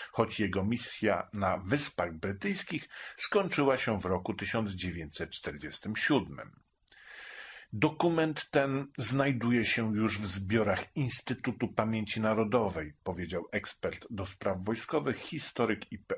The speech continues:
N-u Paweł Piotrowski. Z posiadanych przez nas materiałów wynika, że Kiszczak zarzucał polskim bohaterom przygotowywanie akcji dywersyjnych i szpiegostwo.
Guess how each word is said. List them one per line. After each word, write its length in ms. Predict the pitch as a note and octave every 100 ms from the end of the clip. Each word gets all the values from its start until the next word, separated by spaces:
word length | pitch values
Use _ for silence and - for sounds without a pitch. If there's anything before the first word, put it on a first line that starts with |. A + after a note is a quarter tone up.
| -
N-u 260 | A2 G#2+
Paweł 380 | F2+ F#2+ F#2 F2+
Piotrowski. 920 | - F#2+ F2 - D2+ - - - - - _ _ - - - - - -
Z 160 | -
posiadanych 680 | - D#3 D3 E3 G#3+ G#3 F#3
przez 300 | - F#3 D#3+
nas 220 | D#3 C#3
materiałów 720 | C#3+ C3 B2 A2+ D#3 D3+ A2+ G2+
wynika, 500 | C3 G#2 F2+ C#3+ F3
że 140 | D#3
Kiszczak 480 | - G3+ - F3+ C#3+
zarzucał 580 | C3+ A#2+ D3+ E3+ C#3+ -
polskim 440 | D3 - - B2+
bohaterom 580 | A2+ - G#2+ D#3 D#3 C3
przygotowywanie 960 | - C#3 A#2+ A#2+ B2 A2+ A2 C#3+ C#3 -
akcji 360 | D#3 - - G3+
dywersyjnych 920 | F#2+ F2+ F#2 - - A#2 C#3 D3+ -
i 40 |
szpiegostwo. 880 | D3 - G3+ C3+ F2 - - -